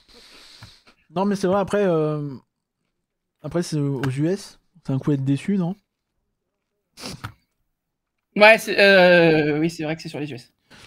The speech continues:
Speaker 1: Après, aux U S, encore une fois, hein... je... je... jalouse pas tant que ça parce que, euh,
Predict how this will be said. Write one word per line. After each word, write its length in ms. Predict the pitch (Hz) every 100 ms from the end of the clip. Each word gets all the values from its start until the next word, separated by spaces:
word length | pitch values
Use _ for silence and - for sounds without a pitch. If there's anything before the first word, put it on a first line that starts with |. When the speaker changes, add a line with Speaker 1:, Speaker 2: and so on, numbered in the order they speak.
| _ _ _ _ - -
Speaker 1:
Après, 180 | 147 240
aux 80 |
U 160 | 180 180
S, 360 | 226 - - -
encore 280 | 135 147 170
une 100 | 170
fois, 220 | - 190
hein... 180 | 156 151 - _ _ _ _ _ _ _ _ _ _ _ _ _ _ - - - _ _ - - _ _ _
je... 760 | 127 131 135 131 135 135 135 135
je... 200 | 135 143
jalouse 380 | 135 151 160 -
pas 160 | 190
tant 220 | 185 180 175
que 60 |
ça 160 | - 208
parce 260 | 208 156 -
que, 320 | - 165 -
euh, 520 | 113 131 127 123 123